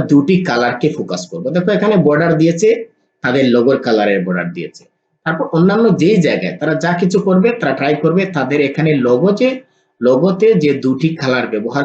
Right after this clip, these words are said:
করা হচ্ছে এই দুটি কালার তারা ব্যবহার করতে, এর চেয়ে বেশি কালার তারা কখনো ব্যবহার করবে না। যে কোনো ব্র্যান্ড এই কাজটি করে। আমরা যখন কোনো ক্লায়েন্টের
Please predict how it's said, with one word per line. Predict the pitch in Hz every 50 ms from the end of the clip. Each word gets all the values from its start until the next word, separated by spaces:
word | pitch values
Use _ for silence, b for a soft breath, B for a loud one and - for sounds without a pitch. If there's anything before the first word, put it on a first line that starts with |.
| 139 -
করা | 143 151 151 160
হচ্ছে | 175 170 - 208 208 202 - - 135
এই | 139 135 120 123
দুটি | 123 117 - 135 123 -
কালার | 110 101 104 107 - -
তারা | - 107 101 98 -
ব্যবহার | 98 98 104 - 104 95 92 -
করতে, | 90 - _ _ - - _ _ _ _ _ _ _ -
এর | 151 170 170 175
চেয়ে | 214 170 - -
বেশি | 143 143 - - 196 180 - -
কালার | 147 143 143 131 - -
তারা | 123 117 - -
কখনো | 120 - - 117 113 101 101
ব্যবহার | 101 95 90 - 104 - - -
করবে | 175 165 - 90 - -
না। | 85 - - -
যে | 214 233 - 240
কোনো | 254 233 247 262 277 254 170
ব্র্যান্ড | 143 131 127 143 156 165 165 - 127
এই | 135 135 131
কাজটি | - 104 - - - 101 - -
করে। | 107 151 - - - _ _ _ _ _ _ _ _ -
আমরা | - 110 127 147 196 185 170
যখন | 180 170 - 185 185 190 175
কোনো | 175 160 151 139 - -
ক্লায়েন্টের | 135 123 135 139 143 160 160